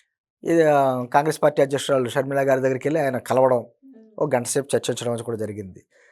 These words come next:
కొంత ఒక న-, రెండు మూడు నెలలకు ముందే ఎప్పుడైతే ఈ షర్మిల గారికిని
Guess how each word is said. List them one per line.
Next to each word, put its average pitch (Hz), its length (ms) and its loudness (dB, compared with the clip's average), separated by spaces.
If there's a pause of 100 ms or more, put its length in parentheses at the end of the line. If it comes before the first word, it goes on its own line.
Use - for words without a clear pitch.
(560)
కొంత 175 580 2 (360)
ఒక 156 180 0
న-, 170 260 4
రెండు 175 200 4
మూడు 180 140 0
నెలలకు 190 280 4
ముందే 180 560 4 (480)
ఎప్పుడైతే 185 600 0
ఈ 180 120 2
షర్మిల 170 460 0
గారికిని 165 580 -2